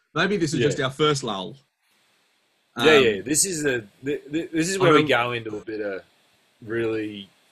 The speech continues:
Speaker 2: self-reflection. What are
Speaker 1: Hall
Speaker 2: we
Speaker 1: of
Speaker 2: doing
Speaker 1: Mirrors.
Speaker 2: with Leon?
Speaker 1: Rumour mirrors.
Speaker 2: Um, Red Ferrari.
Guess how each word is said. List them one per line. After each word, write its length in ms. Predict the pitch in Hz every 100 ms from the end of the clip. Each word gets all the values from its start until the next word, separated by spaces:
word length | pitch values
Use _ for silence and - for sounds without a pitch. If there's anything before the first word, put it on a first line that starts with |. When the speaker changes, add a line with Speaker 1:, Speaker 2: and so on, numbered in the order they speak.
| _
Speaker 2:
self-reflection. 1200 | - - 107 - 104 104 101 98 - 104 98 98 _ _ _ _ _
What 180 | 113 127
are 40 |
Speaker 1:
Hall 40 | 156
Speaker 2:
we 40 |
Speaker 1:
of 60 | 135
Speaker 2:
doing 100 | 123
Speaker 1:
Mirrors. 300 | 123 117 -
Speaker 2:
with 80 | 104
Leon? 600 | 101 98 98 95 95 98
Speaker 1:
Rumour 260 | 156 165 143
mirrors. 480 | 135 127 127 117
Speaker 2:
Um, 460 | 107 104 101 98 98 _ _ _ _ _
Red 300 | 123 131 120
Ferrari. 1160 | - 117 107 107 110 110 110 107 110 107 107 104